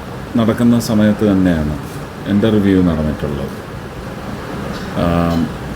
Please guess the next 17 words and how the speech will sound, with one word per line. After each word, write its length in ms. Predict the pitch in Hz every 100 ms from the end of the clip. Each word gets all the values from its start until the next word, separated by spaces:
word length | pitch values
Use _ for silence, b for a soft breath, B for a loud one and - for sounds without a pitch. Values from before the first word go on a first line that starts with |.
| - -
പാർട്ടി 400 | 107 117 - 147 156 -
റിവ്യൂ 240 | 135 135 151 147
നടത്തിയിട്ടുണ്ട്, 600 | 131 131 143 131 101 85 135 - -
അതിൻ്റെ 340 | 117 117 123 131 127 -
ഒരു 160 | 123 131 131 127 - - - 104 110
ഫുൾ 180 | 139 135 131
ടെക്സ്റ്റ് 300 | 127 - 123
വന്നിട്ടില്ല. 500 | 101 95 90 85 67 62 58 - - - - - - - - - 127
എങ്കിലും 300 | 139 147 160 175 - - - - - - - - - - - 120
അവർക്കുണ്ടായിരുന്ന 720 | 120 143 170 165 160 156 156 165 170 - 123
ആത്മവിശ്വാസം 840 | 131 139 147 139 131 139 127 131 143 175 - - - 120
ഇരട്ടിയായി 520 | 117 110 135 120 117 147 - 104
എന്ന് 120 | 110 110
തന്നെയാണ് 460 | 104 101 87 87 - - - - - - - - -
ഇന്നലെ 260 | 107 110 101
രാത്രി 320 | 95 90 98 202 - - - - - - - - - -
എൻ്റെ 140 | 95